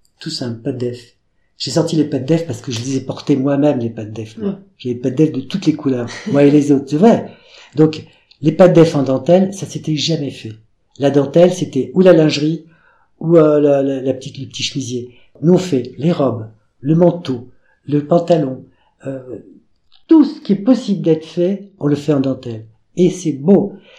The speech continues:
Speaker 1: Le pantalon, euh, pas de def, ça fait trente ans qu'on le fait, trente ans qu'on le fait. On le vend. Tu peux pas savoir comment on le vend.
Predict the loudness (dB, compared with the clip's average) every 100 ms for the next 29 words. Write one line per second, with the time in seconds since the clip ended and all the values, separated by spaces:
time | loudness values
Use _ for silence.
0 | _ -4 0 2 4 4 0 -4 -16 -12
1 | -10 -10 -12 _ _ _ -2 0 0 -2
2 | -4 -10 -20 _ _ -12 -10 -8 -2 2
3 | 4 6 4 0 -6 -10 -14 -8 0 0
4 | 0 -6 -8 -18 -20 -20 -20 _ _ 0
5 | 2 2 2 2 2 0 -12 _ _ -18
6 | -8 -8 2 2 4 -2 -2 -6 -6 -8
7 | -8 -10 -14 -20